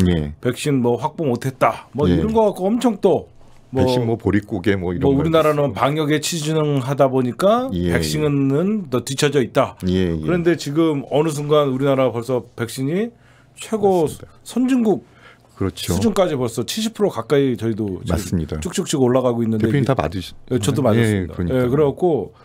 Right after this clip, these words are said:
Speaker 2: 깜짝 놀라고 있어요. 그런데
Speaker 1: 예.
Speaker 2: 저희가 백신을 직접 생산도 안 하는데
Speaker 1: 예.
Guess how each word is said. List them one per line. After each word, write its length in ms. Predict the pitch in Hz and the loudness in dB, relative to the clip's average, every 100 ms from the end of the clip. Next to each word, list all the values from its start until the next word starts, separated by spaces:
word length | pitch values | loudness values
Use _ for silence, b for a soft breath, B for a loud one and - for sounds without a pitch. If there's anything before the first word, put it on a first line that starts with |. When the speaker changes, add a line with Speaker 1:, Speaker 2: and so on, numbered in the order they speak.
| b b | b b
Speaker 2:
깜짝 300 | - 214 220 | -6 0 2
놀라고 320 | 135 135 143 | 2 2 2
있어요. 200 | 117 117 | -2 -2
그런데 300 | 113 120 165 104 | -2 -2 -2 0
Speaker 1:
예. 60 | 87 85 73 B B _ | -2 -2 -6 B B _
Speaker 2:
저희가 240 | - 165 214 | 0 2 2
백신을 440 | 139 - 214 214 | -2 -2 0 0
직접 320 | 208 - 185 | -2 -4 -4
생산도 800 | 151 269 285 277 247 226 196 185 113 | -2 0 2 2 2 0 2 2 2
안 140 | 110 | 2
하는데 640 | 139 135 92 113 123 95 - 92 | 2 0 0 2 2 0 -2 -2
Speaker 1:
예. 280 | 78 73 | 0 -2